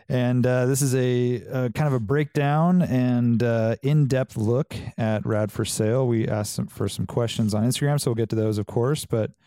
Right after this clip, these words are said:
for those who don't know, um, Art,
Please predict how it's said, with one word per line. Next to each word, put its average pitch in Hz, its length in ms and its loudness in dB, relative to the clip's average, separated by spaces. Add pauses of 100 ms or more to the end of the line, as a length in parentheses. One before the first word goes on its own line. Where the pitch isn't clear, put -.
(560)
for - 180 -2
those 117 340 0
who 113 140 2
don't 143 360 2
know, 113 500 2
um, 104 600 -2 (400)
Art, 117 320 -2